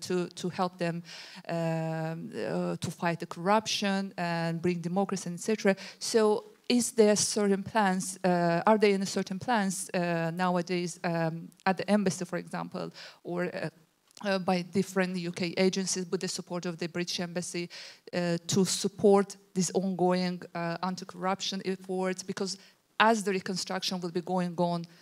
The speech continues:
so I think that should also be something that people need to keep in mind. And is there anything planned by the British Embassy or, uh, in, in that field as well? So to help U K, uh, Ukraine to build back better.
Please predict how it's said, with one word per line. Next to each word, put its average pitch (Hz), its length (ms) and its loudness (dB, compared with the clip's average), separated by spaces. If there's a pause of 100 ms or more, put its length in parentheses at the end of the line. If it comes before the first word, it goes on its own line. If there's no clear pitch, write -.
(120)
so 180 280 -4
I 185 100 2
think 185 460 -2 (220)
that 185 220 -2
should - 280 -4
also 175 460 -2
be 180 200 -6
something 175 480 -6
that 175 160 -4
people 175 240 -6
need 170 140 -8
to - 120 -14
keep - 220 -10
in 170 140 -10
mind. 214 340 -4
And 175 220 -6
is 190 160 -2
there 190 160 -4
anything 180 480 -6
planned 185 360 -2 (160)
by 180 120 0
the 170 100 -6
British 175 300 -6
Embassy 175 500 -6
or, 170 320 -4 (480)
uh, 170 320 2
in, 202 120 0
in 196 200 0
that 175 180 -2
field 175 200 -2
as 170 180 -4
well? 165 320 -4 (240)
So - 160 -6
to - 160 -4
help 180 320 2
U 180 80 -4
K, 180 240 -2
uh, 180 500 0
Ukraine 175 540 0 (280)
to 190 160 4
build 190 340 2
back 180 240 -2
better. - 360 0